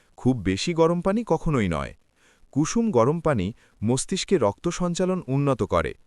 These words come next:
স্নায়ুর কার্যক্ষমতা বাড়ায়, মস্তিষ্কের শক্তি বৃদ্ধি করে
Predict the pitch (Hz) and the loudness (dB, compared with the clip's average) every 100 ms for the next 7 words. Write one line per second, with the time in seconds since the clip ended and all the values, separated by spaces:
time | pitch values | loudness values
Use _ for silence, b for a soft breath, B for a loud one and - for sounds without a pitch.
0 | _ - - 90 87 110 - 80 85 110 | _ -14 -6 -2 0 0 2 0 0 -4
1 | - 123 123 113 85 90 101 151 b b | -2 -2 0 2 4 4 4 2 b b
2 | b 101 127 - 180 - 190 165 - 123 | b -2 -2 0 -4 0 -2 -2 -6 -6
3 | - 156 165 143 165 156 170 | -2 -2 -2 -2 2 2 2